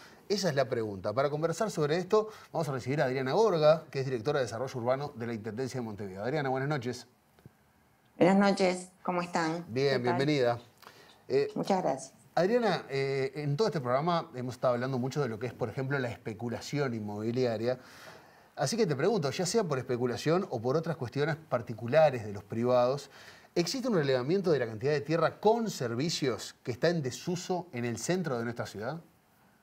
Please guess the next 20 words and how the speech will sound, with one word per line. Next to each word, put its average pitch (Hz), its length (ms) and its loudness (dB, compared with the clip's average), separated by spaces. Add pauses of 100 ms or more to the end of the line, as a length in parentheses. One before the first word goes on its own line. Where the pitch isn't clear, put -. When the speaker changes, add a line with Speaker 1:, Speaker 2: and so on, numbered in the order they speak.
(380)
Speaker 2:
Sí, - 340 -2 (200)
existe. 190 680 -2 (360)
Lo 147 120 4
trabajamos 165 540 2
en 156 80 0
la 139 80 2
Intendencia, 160 960 0
en, 123 340 0 (300)
tanto 151 160 -2
en 156 80 4
el 147 100 4
Departamento 143 580 0
de 131 600 0
Planificación 131 840 -2
como 143 160 0
el 131 60 2
Departamento 135 520 -2
de 131 60 2
Desarrollo 131 460 -4
Urbano, 156 580 -2